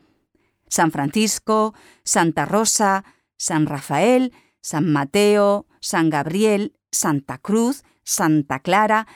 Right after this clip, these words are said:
Santa Inés, Santa Bárbara, San Luis Obispo, San José. «Suficiente, suficiente»,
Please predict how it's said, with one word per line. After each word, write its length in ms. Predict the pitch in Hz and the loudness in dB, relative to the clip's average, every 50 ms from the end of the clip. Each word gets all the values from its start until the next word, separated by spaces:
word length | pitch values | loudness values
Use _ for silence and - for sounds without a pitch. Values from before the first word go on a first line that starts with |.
| - _ | -20 _
Santa 460 | - - - 220 190 185 165 - 165 156 | -10 -2 0 0 0 0 0 0 0 0
Inés, 500 | 151 151 180 220 247 262 254 - - _ _ | 0 2 2 2 2 0 0 -4 -8 _ _
Santa 580 | - - - 233 185 175 170 160 147 - 160 147 | -4 -2 0 2 2 2 2 0 -2 -2 -4 -2
Bárbara, 560 | 151 196 240 254 214 208 196 190 190 196 202 - - _ _ | 0 0 0 2 2 2 2 2 2 0 -2 -4 -14 _ _
San 260 | - - - - 190 | -2 0 2 2 2
Luis 240 | 190 220 226 208 - | 2 0 0 -2 -2
Obispo, 580 | 185 160 196 262 294 - - - 208 220 254 277 - _ | -4 -2 0 0 0 -2 -4 -2 -2 -2 -2 -4 -8 _
San 220 | _ - - 208 175 | _ 0 0 0 0
José. 500 | - - 170 - - 214 190 165 175 - _ _ _ _ _ _ _ _ _ | 0 -4 -6 -2 0 0 -2 -2 -4 -8 _ _ _ _ _ _ _ _ _
«Suficiente, 760 | - - 320 262 - 226 220 - 269 330 392 381 - 285 233 208 | 0 2 2 4 2 0 2 4 4 4 4 4 2 2 0 0
suficiente», 680 | - 254 - 247 262 - 269 269 254 - 185 151 - | -2 -2 -2 -2 0 2 4 4 4 2 0 -4 -6